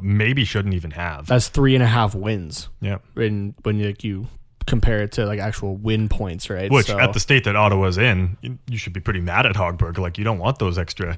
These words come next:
Speaker 2: Yeah.
Speaker 1: s-, <laughs> seven points. You wanna keep tanking.
Speaker 2: So, but, like, so, like, I take a look at that, and so, yeah, sure, like, the win-loss itself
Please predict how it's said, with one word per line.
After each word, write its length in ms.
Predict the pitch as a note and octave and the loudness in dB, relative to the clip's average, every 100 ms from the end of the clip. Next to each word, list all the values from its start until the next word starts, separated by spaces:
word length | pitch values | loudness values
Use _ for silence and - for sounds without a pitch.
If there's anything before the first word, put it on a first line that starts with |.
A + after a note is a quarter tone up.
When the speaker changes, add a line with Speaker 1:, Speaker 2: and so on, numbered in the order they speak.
| - | -6
Speaker 2:
Yeah. 220 | A#2+ A#2 A2 - - | 0 2 4 4 4
Speaker 1:
s-, 120 | F3+ | 4
<laughs> 80 | - | 6
seven 280 | C#3 D3+ G2 | 6 4 4
points. 340 | A#2+ F#2+ F2 | 4 4 2
You 60 | G#2+ | -2
wanna 200 | F#2+ E2+ - | -2 -4 -8
keep 200 | G2+ - | -10 -4
tanking. 360 | G2+ B2+ D#2+ | -2 0 0
Speaker 2:
So, 460 | F2 - A#2 G#2 G#2 | -2 0 0 0 0
but, 480 | G#2+ A#2+ A2+ - - | 0 0 0 -6 0
like, 220 | C#3+ A#2+ _ _ - | 0 0 _ _ -6
so, 180 | - D#3+ | 2 4
like, 160 | D3 | 4
I 80 | D3+ | 2
take 180 | C#3+ F3 | 2 2
a 40 | F#3 | 2
look 220 | D#3 C#3 | 2 0
at 100 | A#2 G#2+ G#2 | -2 -4 -2
that, 480 | G2+ C3 G#2+ F2+ - | 2 2 2 -2 -6
and 460 | B2+ A2+ A#2 A2 - - - - | -2 -2 -2 -4 -8 -10 -12 0
so, 120 | E3+ | 2
yeah, 240 | D#3+ C3 | 4 2
sure, 220 | A#2 D3+ | 2 2
like, 200 | B2 A#2+ | 2 2
the 100 | C#3 | 2
win-loss 580 | C3 D3+ D#3 C#3+ B2+ C3 | 4 4 4 2 2 0
itself 680 | A#2 - - A#2+ A#2 A2 | -4 -4 0 4 4 2